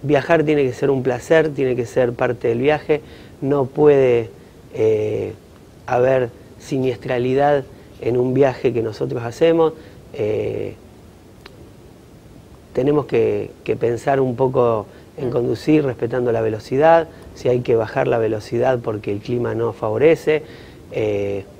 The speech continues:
Speaker 1: es fundamental hacerlo en enero, febrero, cuando hay tantos vehículos,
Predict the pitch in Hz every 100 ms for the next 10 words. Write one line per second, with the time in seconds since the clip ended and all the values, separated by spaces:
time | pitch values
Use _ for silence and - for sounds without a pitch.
0 | - - 135 143 131 117 117 131 131 113
1 | 127 123 117 110 113 139 135 113 113 113
2 | 131 117 110 113 120 120 120 117 143 151
3 | 160